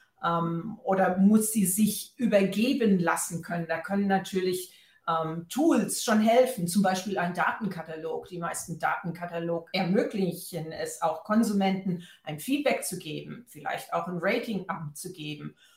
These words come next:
Und da kann man auch etwas kompliziertere Erfolgs-K P Is draus berechnen, wenn man das will und wenn man auch einen Anreiz schaffen will, für den Datenproduzenten einen besonders tollen Score zu erreichen. Also da gibt's ganz, ganz viele Konzepte,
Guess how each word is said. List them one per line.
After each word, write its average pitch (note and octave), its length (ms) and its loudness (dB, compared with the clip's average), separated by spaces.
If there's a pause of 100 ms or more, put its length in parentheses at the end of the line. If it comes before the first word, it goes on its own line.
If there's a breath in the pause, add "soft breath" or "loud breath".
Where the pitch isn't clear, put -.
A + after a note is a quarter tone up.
(220 soft breath)
Und E3 160 -4
da F3 100 4
kann G3 320 -2
man G3 300 0
auch F3+ 200 0
etwas F3+ 400 -4
kompliziertere G3+ 1040 0
Erfolgs-K G3+ 760 -2
P F#3 260 -10
Is - 200 -6
draus E3+ 220 -4
berechnen, E3+ 600 -6
wenn E3 140 -4
man E3+ 120 -2
das E3+ 220 -6
will E3+ 260 0
und E3+ 220 -2
wenn F3 100 0
man E3+ 180 -2
auch E3+ 140 0
einen F#3 160 -8
Anreiz G3 540 0
schaffen F3+ 360 -4
will, D#3+ 300 -8 (300 loud breath)
für G3+ 160 -6
den F3+ 160 2
Datenproduzenten F#3+ 1080 0
einen G3 160 4
besonders G#3 540 0
tollen G3+ 260 0
Score B3+ 380 2
zu - 160 -4
erreichen. D#3 800 -6
Also F#3 260 0
da G3+ 100 6
gibt's E3 260 -4
ganz, F#3+ 220 -4
ganz F3+ 220 -4
viele D#4+ 340 0
Konzepte, C4 720 4